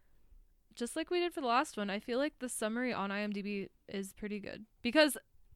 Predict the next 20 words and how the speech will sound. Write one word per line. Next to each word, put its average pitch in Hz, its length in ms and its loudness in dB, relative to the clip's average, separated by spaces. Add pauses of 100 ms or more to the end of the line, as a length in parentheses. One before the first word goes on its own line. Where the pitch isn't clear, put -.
(120)
I 262 120 10
think 403 240 4
that 208 260 4 (500)
if 220 180 -2
I 269 320 8
were 285 160 2
just 247 220 0
doing 220 280 2
this 226 180 -2
off 202 160 -2
the 220 100 -6
top 202 80 -2
of 202 60 -6
my 185 120 -2
head, 185 360 -2
I 190 180 4
would 196 260 0
be 190 100 -6
going 180 300 -4
in 170 140 -6